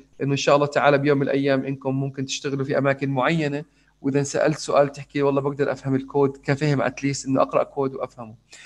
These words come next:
على كل حال، زي ما حكى زميلكم، زميلكم كلامه لطيف، حكى: "في عندي حيطلعوا فوق بعض، الصورة حتطلع فوق التكست، وبالنتيجة التكست مش حتبين". انتبه معي، إحنا بنشتغل بمحور سيني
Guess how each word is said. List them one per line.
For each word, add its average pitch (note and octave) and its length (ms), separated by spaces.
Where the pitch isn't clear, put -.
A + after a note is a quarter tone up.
على A3+ 140
كل D3+ 180
حال، C#3 220
زي B3 120
ما G#3 80
حكى G3 180
زميلكم، E3+ 480
زميلكم G3+ 380
كلامه E3+ 340
لطيف، D#3 280
حكى: G#3 240
"في F#3+ 180
عندي F3+ 220
حيطلعوا E3+ 420
فوق E3+ 200
بعض، A2+ 480
الصورة A3+ 340
حتطلع G3+ 420
فوق F#3 340
التكست، - 420
وبالنتيجة F3 380
التكست F#3 280
مش D#3+ 120
حتبين". A2+ 540
انتبه E3 340
معي، A2+ 300
إحنا A3 140
بنشتغل G3+ 320
بمحور E3+ 400
سيني F#3+ 520